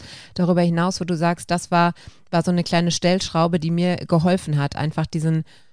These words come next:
Schritt möglichst einfach in Anführungsstrichen zu bewältigen. Oder hast du diese Hürde gar nicht so für dich gesehen?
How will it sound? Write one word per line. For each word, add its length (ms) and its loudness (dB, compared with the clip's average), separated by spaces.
Schritt 480 0
möglichst 720 0
einfach 460 2
in 100 -4
Anführungsstrichen 960 -6
zu 440 2
bewältigen. 600 0
Oder 200 -4
hast 180 -6
du 60 -8
diese 260 -4
Hürde 240 -2
gar 180 -4
nicht 180 -4
so 100 -8
für 180 -6
dich 320 -6
gesehen? 520 -2